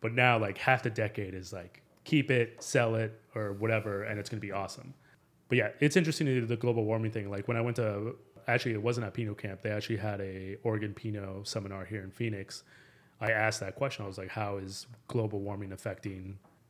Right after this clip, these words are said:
growing in Oregon?" They said, "You're gonna see two things. You're gonna see less valley fruit. It's gonna go higher ele-, eleva-, elevation.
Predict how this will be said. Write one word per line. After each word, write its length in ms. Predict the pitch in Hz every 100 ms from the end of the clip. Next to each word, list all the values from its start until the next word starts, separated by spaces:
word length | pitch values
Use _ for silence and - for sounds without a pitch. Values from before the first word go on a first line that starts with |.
| _ -
growing 520 | 127 113 107 104 101
in 420 | 127 101 95 95
Oregon?" 460 | 127 151 120 90 104 - _
They 200 | 135 123
said, 460 | 131 127 104 101 104 - _ _ -
"You're 120 | 143
gonna 160 | 147 139
see 160 | 151
two 180 | 135 160
things. 520 | 147 110 95 - - _ _ _ _ -
You're 140 | 123
gonna 180 | 127 123
see 720 | - 131 123 117 113 113 113 -
less 380 | 123 131 139 -
valley 400 | 131 120 113 113
fruit. 300 | 113 107 - - _ _ _ -
It's 120 | 110
gonna 140 | 110
go 180 | 110 110
higher 260 | 117 113 117
ele-, 160 | 110 113
eleva-, 380 | 113 107 101 107 - _ - -
elevation. 580 | 117 107 101 101 104 107